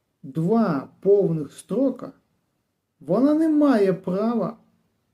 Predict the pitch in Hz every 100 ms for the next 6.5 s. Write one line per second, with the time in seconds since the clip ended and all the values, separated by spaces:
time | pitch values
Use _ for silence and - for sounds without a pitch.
0 | _ - 233 233 - 233 240 208 190 165
1 | 143 165 165 165 160 247 262 156 - 143
2 | - 165 185 180 - 214 175 180 165 -
3 | 214 262 185 - - _ _ _ _ _
4 | _ 135 170 247 - - _ _ 196 196
5 | 202 269 269 202 170 _ _ _ _ -
6 | 170 240 214 165 -